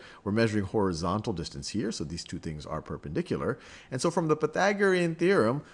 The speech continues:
we know that this squared plus this squared must be equal to our distance squared, and this is where the distance formula comes from. So we know that X minus H squared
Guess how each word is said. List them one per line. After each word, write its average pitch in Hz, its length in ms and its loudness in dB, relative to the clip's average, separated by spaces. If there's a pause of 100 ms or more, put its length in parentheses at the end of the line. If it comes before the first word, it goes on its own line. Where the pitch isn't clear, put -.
(120)
we 151 240 8
know 165 560 6 (240)
that 120 340 2
this 175 240 6
squared 131 640 4
plus 120 220 0
this 196 160 0
squared 113 320 4
must 143 480 2
be 147 260 0
equal 139 240 -2
to 117 380 0
our 123 320 4
distance 123 500 -4
squared, 71 320 -2
and 80 80 -4
this 98 140 -4
is 117 80 0
where 101 100 2
the 92 100 -2
distance 87 400 -6
formula 76 440 -6
comes 180 260 -8
from. - 300 -8 (420)
So - 160 0
we 131 160 2
know 139 380 4
that 95 180 0
X - 460 -4 (360)
minus 117 640 -2
H 143 480 0 (280)
squared 151 680 2